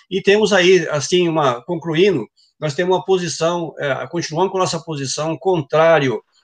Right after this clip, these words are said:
à terceirização, por entendermos que a terceirização é sinônimo de, de, sinônimo de, de, de precarização do trabalho. Sabemos também que setenta por cento dos trabalhadores que morrem hoje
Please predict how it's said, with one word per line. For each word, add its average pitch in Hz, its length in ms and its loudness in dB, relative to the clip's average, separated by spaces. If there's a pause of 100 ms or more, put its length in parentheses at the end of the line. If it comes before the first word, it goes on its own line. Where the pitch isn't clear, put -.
(120)
à 127 100 -8
terceirização, 131 840 -4
por 165 160 -8
entendermos 139 560 0
que 135 120 -2
a 117 100 -2
terceirização 135 800 -2 (400)
é 147 140 4
sinônimo 156 500 4
de, 123 180 0
de, 117 220 -6
sinônimo 143 480 0
de, 120 240 -2
de, 113 260 -6
de 117 100 -12
precarização 131 540 -2
do 123 60 -8
trabalho. 156 500 2 (460)
Sabemos 180 540 4
também 170 300 -2
que - 80 -10
setenta 175 380 -2
por 147 140 -12
cento 156 300 -8
dos 143 140 -14
trabalhadores 139 640 -4
que 160 100 -8
morrem 147 420 2
hoje 143 340 0